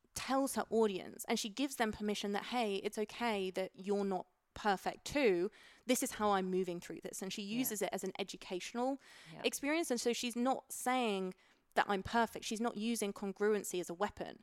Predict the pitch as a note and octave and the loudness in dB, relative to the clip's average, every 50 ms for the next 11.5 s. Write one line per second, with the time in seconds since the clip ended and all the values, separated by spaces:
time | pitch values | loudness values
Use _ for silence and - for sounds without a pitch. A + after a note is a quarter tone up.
0 | - - F3+ F3 C#3+ - - G#3+ G3+ G3 G3+ A3+ C4 - B3+ A3 - A3 G#3+ G#3+ | -12 -6 -4 -2 -2 0 2 2 4 4 4 4 2 2 -2 -2 0 2 0 2
1 | - - F#3+ - - G3 G3 - G3+ F#3+ F#3+ F#3 F#3 F#3 F3+ F3+ F3+ - - - | 0 -2 -4 -2 -2 -2 0 0 0 0 0 0 0 0 0 -2 -2 -6 -10 -20
2 | - - - - _ _ _ _ - - - - - A#3+ C4+ C4+ C4 C4+ - A3+ | -20 -20 -20 -20 _ _ _ _ -16 -12 -6 0 6 8 8 8 6 4 2 -2
3 | A3 G#3 G3 G3 G#3+ A#3 A3 G3+ - - - F3+ F3 F3 F3+ - - G3+ F#3+ F3+ | -2 0 2 4 4 6 4 4 0 -2 -2 0 0 0 0 0 0 -2 0 2
4 | - F#3+ F#3+ F#3+ - - - F#3 F#3 - F#3 F3 - - - G#3 G3 D#3+ A#2 - | 2 2 2 0 -2 -4 -4 -4 -4 -4 -4 -6 -6 -6 -4 -4 -4 -4 -4 -8
5 | - - - - D#3 - - G#3+ A3 G#3 - - - - G3 G3 F#3+ F#3+ F#3 F3 | -8 -2 2 2 4 6 6 4 4 4 0 -2 0 2 2 2 2 2 0 0
6 | E3+ - - _ _ - _ _ _ _ _ _ _ _ _ - - - B3 A#3 | 0 -2 -8 _ _ -20 _ _ _ _ _ _ _ _ _ -4 2 6 6 6
7 | A#3 A#3+ A#3 A#3+ A3+ G#3+ G#3 G#3 A3 G#3+ G3+ G3 G3 F#3+ F#3+ G3 G#3 G#3 G#3 G3+ | 6 6 4 4 4 4 4 4 4 4 4 2 2 2 4 6 8 8 8 6
8 | G#3 F#3+ F#3 F#3 G#3 F#3+ F#3 F3 - - - - G#3+ - - - - G#3 G#3 G3+ | 4 0 0 0 0 2 0 0 -2 -2 -2 -2 0 0 -2 0 4 4 6 6
9 | F#3+ F#3+ - - F#3 F3+ - F#3 F3 E3 - F#3+ F3+ F#3 - F#3+ G3 F#3+ - - | 4 2 0 -2 -2 0 2 0 0 0 0 -2 0 0 0 -2 -2 0 2 2
10 | A3+ G#3+ G#3+ - G#3 G3 F#3+ F#3+ F#3 - G3 F#3+ F#3+ - G3 F#3 - G3 - - | 2 2 2 2 2 2 2 2 2 2 2 2 2 0 -2 -2 -2 -2 -2 -2
11 | G3 F#3+ F#3 F3+ F#3 F#3+ A3+ C#4 D#4+ | -2 0 0 2 4 4 4 4 4